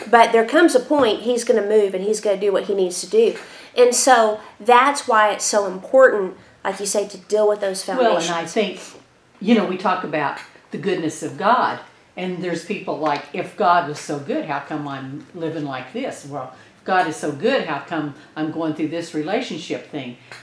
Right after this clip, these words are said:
Speaker 2: But like you said, if there's a weight to the glory of God,
Speaker 1: Yeah.
Speaker 2: and he allows you to have certain things, then, uh, that's really a detriment to you
Speaker 1: Well,
Speaker 2: until
Speaker 1: what
Speaker 2: you get yourself ready.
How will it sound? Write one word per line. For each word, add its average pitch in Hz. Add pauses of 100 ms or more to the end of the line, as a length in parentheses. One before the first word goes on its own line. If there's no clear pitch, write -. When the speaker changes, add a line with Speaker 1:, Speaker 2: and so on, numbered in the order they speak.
(580)
Speaker 2:
But 226
like 202
you -
said, 233 (200)
if 202
there's 185
a 160
weight 180
to 208
the 156
glory 185
of 139
God, 175
Speaker 1:
Yeah. 214 (100)
Speaker 2:
and 170
he 247
allows 175
you 175
to 160
have 196
certain 202
things, 160 (600)
then, 180 (480)
uh, 165 (200)
that's -
really 190
a 151
detriment 214
to 170
you 143
Speaker 1:
Well, 190
Speaker 2:
until 202
Speaker 1:
what 220
Speaker 2:
you 208
get 247
yourself 285
ready. 311